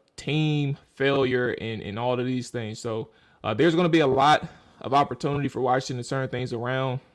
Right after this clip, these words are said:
My confidence level in that, uh, isn't too high in terms of, like, a, a, a,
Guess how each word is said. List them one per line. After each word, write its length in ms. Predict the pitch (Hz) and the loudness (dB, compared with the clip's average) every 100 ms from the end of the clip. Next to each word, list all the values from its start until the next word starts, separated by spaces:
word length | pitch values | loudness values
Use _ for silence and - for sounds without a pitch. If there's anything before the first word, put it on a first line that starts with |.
| _ _ _ _ _ _ _ _ _ _ - | _ _ _ _ _ _ _ _ _ _ -4
My 100 | 147 | 0
confidence 480 | 165 160 151 151 143 | 4 4 4 2 4
level 260 | 147 139 | 2 2
in 80 | 143 | 0
that, 240 | 143 139 - _ _ _ - | 0 0 -4 _ _ _ -2
uh, 100 | 107 | 4
isn't 380 | 156 143 110 - | 4 2 -2 -6
too 340 | - 165 156 | -2 2 2
high 380 | - 147 156 156 | 2 4 6 4
in 180 | 151 135 | 2 -2
terms 380 | 165 147 139 127 | -2 0 0 0
of, 140 | 120 | 0
like, 220 | 123 117 | 0 0
a, 260 | 120 113 - _ _ _ | -2 -4 -6 _ _ _
a, 60 | - | -2
a, 500 | 120 98 - 101 | -2 -4 -6 -8